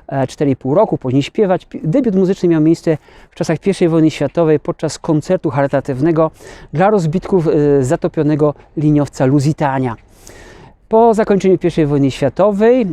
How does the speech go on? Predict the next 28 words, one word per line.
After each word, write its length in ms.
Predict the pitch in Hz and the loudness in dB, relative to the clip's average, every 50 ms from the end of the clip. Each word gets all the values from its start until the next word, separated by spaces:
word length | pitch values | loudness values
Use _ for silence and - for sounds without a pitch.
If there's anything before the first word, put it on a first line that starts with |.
| 151 _ - | -8 _ -2
ojciec 300 | 175 185 185 - 180 156 | -2 0 0 0 -2 -2
zdecydował, 600 | 147 156 - - 135 165 190 202 202 208 202 185 - | -2 -2 -4 -4 -2 -2 0 2 2 2 2 2 0
że 420 | 170 147 147 151 147 147 143 143 - - | -2 0 0 2 2 2 2 0 -2 -4
córka, 520 | - - 214 208 - - - 196 202 226 220 - - | -2 0 0 0 0 -2 -2 0 0 0 -2 -6 -6
aby 200 | - 147 139 151 | -6 -4 -4 -4
w 20 | - | -4
przyszłości 480 | - - 151 - - 190 175 - 175 | -6 -6 -4 -2 -2 -2 0 0 -2
występować 680 | 151 156 - - 170 156 - 190 185 160 165 151 - | -2 -2 -2 -2 -2 0 0 2 2 2 0 0 0
jako 200 | 160 143 - 156 | -2 -2 -2 0
wielka 280 | 139 170 180 - 170 151 | 0 0 0 0 0 -2
gwiazda 420 | 143 139 175 175 160 156 160 151 - - - - - - - | 0 0 0 0 2 2 0 0 -2 -6 -14 -20 -14 -8 -6
na 80 | 151 | -4
deskach 340 | 139 185 175 - 170 143 139 | -2 -2 -2 -2 -2 -2 0
Metropolitan 720 | 151 160 165 - - 160 147 - 180 175 170 165 160 143 - - | 0 0 0 0 -2 -4 -2 0 0 2 2 2 0 -4 -4 -4
Opera 300 | 160 160 - 165 156 139 | -6 -4 -2 -2 0 0
w 20 | |
Nowym 280 | 143 143 131 135 131 143 | 0 -2 -2 0 0 0
Jorku, 280 | 185 190 - - 160 - - - - - - - - | 0 0 -2 -6 -8 -8 -12 -18 -20 -20 -20 -8 -4
powinna 380 | - 190 160 190 202 190 185 160 | -2 0 2 2 2 2 2 0
się 140 | - - | 0 0
jeszcze 260 | 160 160 156 - - 139 | 0 0 0 0 -4 -6
podszkolić, 680 | - - - - - - - 208 185 180 170 - - - - - - - - | -6 -8 -10 -10 -6 -2 0 0 2 0 -2 -4 -8 -16 -18 -18 -14 -10 -8
uczęszczać 520 | 165 - - 185 175 170 - - 170 151 135 | -6 -2 0 0 0 0 0 -2 -2 0 0
na 120 | 147 147 | 0 0
lekcje 300 | 147 170 160 - - 143 | 0 0 -2 -4 -4 -2
do 100 | 139 147 | 0 0
najlepszych 340 | 147 143 156 - - 151 131 | 0 0 -2 -2 -2 0 0
mistrzów 400 | 135 143 135 - - 139 - | 0 0 -2 -2 -4 -4 -4